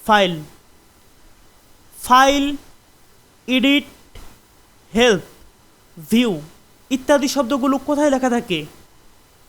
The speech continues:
মেনু বারে। ফাইল সেভ করার জন্য কোন মেনুর প্রয়োজন? ফাইল মেনুর। ইংরেজি বড় হাতের অক্ষর টাইপ করতে কোন বোতাম প্রয়োজন? ক্যাপস লক।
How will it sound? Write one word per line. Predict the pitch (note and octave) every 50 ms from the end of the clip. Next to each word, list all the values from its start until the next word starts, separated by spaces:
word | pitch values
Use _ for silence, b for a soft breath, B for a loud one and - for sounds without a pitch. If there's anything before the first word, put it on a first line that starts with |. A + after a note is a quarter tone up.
| - -
মেনু | F#3 G3 G#3+ A#3+ B3+ C#4 C#4+
বারে। | A3 A#3+ A3 F#3+ E3+ D3 D3+ D3+ - - - _ _ _ - - _ _ _ _ _ _ _ _ - -
ফাইল | - A#3 A#3+ C4 C#4 B3
সেভ | - - - C#4 C4 C4+ - -
করার | C#4+ C#4 C#4 C4+ G#3
জন্য | A3 B3+ A#3 G#3 G3 A3 C4+ C#4 - - - - _ _ -
কোন | C#4 C#4+ C#4 C4+ C4+
মেনুর | C#4+ C4 C#4 C4+ - -
প্রয়োজন? | B3+ A#3 F#3+ G3 F#3+ D#3+ D#3 D3+ D3 - - _ _ - _ _ _ - -
ফাইল | A3+ A#3 B3 B3 A#3+ A3+
মেনুর। | A3 G3+ F#3 E3+ D#3 D#3 D#3 - - - - _ _ _ _ - - - - - - - - _ _ -
ইংরেজি | B3 C4+ C4+ C4+ D4 C#4+ A#3 D4 D4 G3+ E3+ D#3+
বড় | F#3+ G#3+ A#3+ C4 B3
হাতের | B3+ C4+ C4 C#4+ C#4 - - G#3+
অক্ষর | A3+ A3+ - C4+ C4+ C4+ -
টাইপ | C4 B3+ B3+ - -
করতে | C4+ A3+ - A3+ A3 A3+ C4+ B3+ - - - - -
কোন | C#4+ D4 C#4 A#3+
বোতাম | C4 B3+ C4 C4+ C4 A#3 G#3
প্রয়োজন? | B3+ A#3 G#3+ F3+ F#3+ E3+ D#3+ D#3 - - - - - - - _ -
ক্যাপস | B3+ C4 B3+ - - - - - - - - G3+ G#3+
লক। | G#3+ G3 -